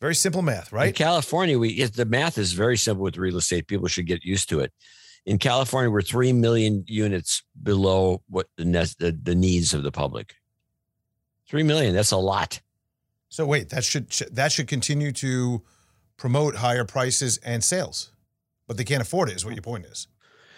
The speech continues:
Speaker 2: It promotes higher <laughs> prices, but it also, you know, the sa-, yeah, it's a problem because you can't get the mortgage at these rates. It's just a real interesting situation.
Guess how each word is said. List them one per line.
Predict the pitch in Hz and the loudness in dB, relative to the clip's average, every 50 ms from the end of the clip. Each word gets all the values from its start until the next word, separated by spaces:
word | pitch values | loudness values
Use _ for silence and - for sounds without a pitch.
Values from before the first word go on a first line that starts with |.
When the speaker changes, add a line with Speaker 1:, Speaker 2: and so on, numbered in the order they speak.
| - - - - - _ _ _ _ | -20 -20 -20 -20 -20 _ _ _ _
Speaker 2:
It | 135 147 139 - - | -2 -2 -2 -2 -2
promotes | - 135 127 135 147 170 170 - | 0 2 2 2 2 2 2 0
higher | 151 139 143 147 131 | 0 2 2 2 0
<laughs> | 104 - 101 90 - - - - | 0 -2 -4 -4 -6 -6 -10 -4
prices, | - - 151 160 151 - - - 139 120 - - | -2 0 2 2 2 2 2 2 2 0 0 0
but | - 120 113 95 - - - - - - - - - - _ _ _ _ _ _ _ _ _ _ _ _ _ _ _ _ _ _ | 0 0 0 0 -2 -8 -16 -18 -20 -20 -20 -20 -20 -20 _ _ _ _ _ _ _ _ _ _ _ _ _ _ _ _ _ _
it | - 110 92 78 62 - | -8 -8 -8 -6 -4 0
also, | 101 120 127 123 - 123 113 104 98 | 0 2 2 2 0 0 0 0 -2
you | 98 - 101 110 107 | -4 -4 -2 0 0
know, | 101 95 92 87 | 2 2 0 0
the | 85 90 | -2 -2
sa-, | 90 - - 110 | -2 -2 0 0
yeah, | 104 - 78 95 95 87 85 - - | 0 0 0 0 0 0 0 -4 -8
it's | - - - - 98 - 113 | -10 -8 -6 -4 -2 0 -2
a | 98 | 0
problem | - 127 131 160 147 120 | 0 0 0 0 0 -2
because | 107 - 95 | -2 -4 -4
you | 95 92 | -4 -2
can't | - 113 110 95 | 0 0 0 0
get | 98 92 | 0 -2
the | 104 | 0
mortgage | 104 101 104 107 104 101 90 90 | 0 2 2 2 2 0 -2 -2
at | 95 85 | -4 -4
these | 90 87 80 82 | -6 -6 -4 -2
rates. | 98 107 113 113 110 110 104 - - | 0 2 2 2 2 2 0 0 -2
It's | 98 104 - - | -2 -2 -4 -4
just | - 143 - 190 | -4 -2 -2 -2
a | 170 | -2
real | 156 170 175 160 135 | 0 2 2 2 2
interesting | 120 113 120 113 - 107 98 - - 95 87 | 2 2 0 -2 -2 -4 -4 -2 -2 -2 -2
situation. | - - 92 87 - - 82 78 80 82 82 - - - - - | 0 0 -2 -2 -4 -4 -2 0 0 0 0 0 -4 -6 -8 -12